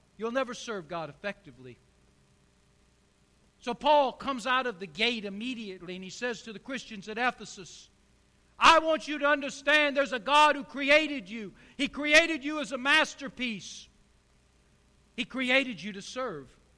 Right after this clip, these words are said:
Then notice also in verse ten something else.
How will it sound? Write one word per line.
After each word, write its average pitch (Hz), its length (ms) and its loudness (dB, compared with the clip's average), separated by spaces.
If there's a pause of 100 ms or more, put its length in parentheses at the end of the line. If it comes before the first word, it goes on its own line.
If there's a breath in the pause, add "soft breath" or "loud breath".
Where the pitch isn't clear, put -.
(1600)
Then 240 120 -2
notice 269 340 0
also 269 400 -2
in 226 100 -8
verse 226 300 -4
ten 226 340 -8
something 240 400 -12
else. - 520 -6